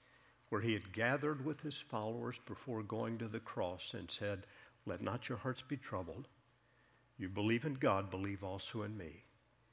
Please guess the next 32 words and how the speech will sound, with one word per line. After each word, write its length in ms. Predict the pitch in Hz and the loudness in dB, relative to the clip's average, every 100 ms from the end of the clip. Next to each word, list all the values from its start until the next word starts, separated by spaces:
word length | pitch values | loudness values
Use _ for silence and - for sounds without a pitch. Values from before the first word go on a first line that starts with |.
| _ _ - | _ _ -8
In 100 | 90 | 0
my 160 | 95 | 0
Father's 400 | 98 117 113 113 | 4 4 4 2
house 400 | - 127 127 - | 0 0 0 0
are 80 | 127 | 0
many 260 | 120 120 123 | 0 0 0
rooms. 400 | 113 98 82 - | -2 -2 -2 -2
I'm 160 | 95 | -2
going 280 | 98 101 104 | 0 0 0
to 80 | 101 | -2
prepare 400 | 107 - 127 117 | -4 -4 4 4
a 40 | |
place 320 | 117 - 117 | 4 0 0
for 180 | - - | -2 -2
you, 180 | 110 123 | 2 4
and 100 | 127 | 4
if 80 | 110 | 4
I 80 | 104 | 4
go 180 | 123 | 6
and 100 | 127 | 4
prepare 340 | 104 104 139 127 | 2 -4 4 4
a 40 | |
place 300 | 120 135 139 | 4 2 2
for 140 | - 131 | 4 6
you, 180 | 139 | 8
I 80 | 131 | 8
will 140 | 104 101 | 8 2
come 240 | - 139 | 2 4
back 260 | 131 139 - | 6 6 2
and 120 | 98 | -4
take 340 | - 143 - | 2 0 6
you, 180 | 143 151 | 6 6